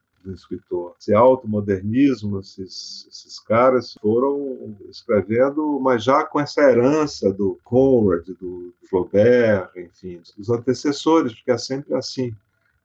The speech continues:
É, nós, infelizmente, não podemos superá-los,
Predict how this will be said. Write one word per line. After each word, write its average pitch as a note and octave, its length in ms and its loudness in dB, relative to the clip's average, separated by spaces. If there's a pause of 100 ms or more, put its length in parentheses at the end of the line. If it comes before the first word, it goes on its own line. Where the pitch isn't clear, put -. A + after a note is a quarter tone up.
É, G#2 180 2
nós, D3 640 2
infelizmente, B2+ 1000 -2
não B2 100 -8
podemos B2 540 0
superá-los, A2+ 960 2